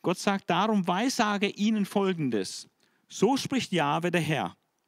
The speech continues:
passt auf, ich öffne eure Gräber und hole euch mein Volk heraus und bringe euch ins Land Israel zurück.“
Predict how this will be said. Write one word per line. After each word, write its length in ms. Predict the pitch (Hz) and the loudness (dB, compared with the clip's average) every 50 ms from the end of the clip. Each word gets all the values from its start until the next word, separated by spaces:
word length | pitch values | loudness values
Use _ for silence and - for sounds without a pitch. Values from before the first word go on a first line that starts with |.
| _ - | _ 0
passt 360 | - 202 214 208 - - - | 2 2 2 0 -2 -4 -2
auf, 460 | - 139 120 120 170 - - - - _ _ _ _ _ _ - _ _ _ _ _ _ _ _ _ | 0 2 2 0 0 -2 -6 -12 -16 _ _ _ _ _ _ -20 _ _ _ _ _ _ _ _ _
ich 240 | 190 190 - - - | 0 0 0 0 0
öffne 400 | 208 240 151 - 240 220 - - | 0 0 2 2 2 2 2 2
eure 260 | 160 170 165 156 151 | 2 2 2 0 0
Gräber 640 | - - 139 135 131 131 135 - 170 185 220 240 - - _ - _ _ _ | 0 0 0 2 2 0 0 0 0 0 0 -2 -4 -6 _ -20 _ _ _
und 220 | - - 160 - - | -4 -2 -2 0 2
hole 380 | 156 160 175 190 190 190 - | 2 4 4 2 2 0 0
euch 460 | - 147 147 156 156 156 - - - - _ _ _ _ _ | 0 0 2 2 0 0 -2 -6 -10 -14 _ _ _ _ _
mein 240 | 143 131 127 123 - | -2 0 0 0 -2
Volk 440 | - - 123 123 131 143 - - - _ _ _ _ _ | 0 0 0 0 0 -2 -4 -10 -18 _ _ _ _ _
heraus 760 | _ - 127 120 - 113 113 123 165 226 - - - - - _ _ _ _ _ _ _ | _ -2 0 0 2 2 0 0 0 -2 -4 -4 -8 -10 -14 _ _ _ _ _ _ _
und 140 | - 143 131 | -8 -4 0
bringe 360 | - 151 180 208 208 208 - | 0 2 2 2 0 -2 -2
euch 380 | - 156 160 160 - - - - _ _ _ _ _ _ _ _ _ | -2 -2 0 -2 -2 -6 -8 -10 _ _ _ _ _ _ _ _ _
ins 340 | - 156 151 139 - - 110 - | -2 0 0 -2 -4 -6 -12 -8
Land 340 | - 139 131 143 165 - - - - | -4 -2 -2 -2 -2 -4 -6 -8 -4
Israel 580 | 156 156 151 - - - 107 139 135 131 135 - _ _ | -4 -4 -2 -2 -2 -2 -2 -2 -4 -4 -6 -10 _ _
zurück.“ 460 | _ - - 156 143 143 - - 156 | _ 0 2 2 4 2 2 0 -6